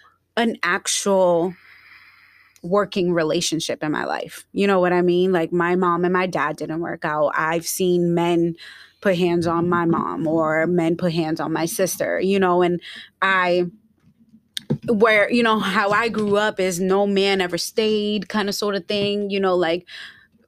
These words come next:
either you had a mom or you had a dad and that was it. So, like, I did see a lot of broken relationships, a lot of broken homes, a lot of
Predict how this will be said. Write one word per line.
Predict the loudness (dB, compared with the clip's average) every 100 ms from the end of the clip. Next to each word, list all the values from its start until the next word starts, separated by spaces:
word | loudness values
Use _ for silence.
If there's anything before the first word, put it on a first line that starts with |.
| _ _ _ -2
either | 0 2 2
you | 2 2
had | 2 2
a |
mom | 2 4 4 2 2 2
or | 2
you | 2 2
had | 2 0
a |
dad | 0 0 0 -2 -2
and | 0
that | 0 0
was | -2
it. | -2 -2
So, | -2
like, | -2 -2
I | -2 -2
did | -2 -2
see | -4 -4 0
a |
lot | 0 0 -2
of |
broken | 0 0 0
relationships, | 0 0 0 -2 -4 -4 -4
a | -2
lot | -2 0
of | 0
broken | 0 0 0
homes, | 2 2 2
a |
lot | 2 2
of | 0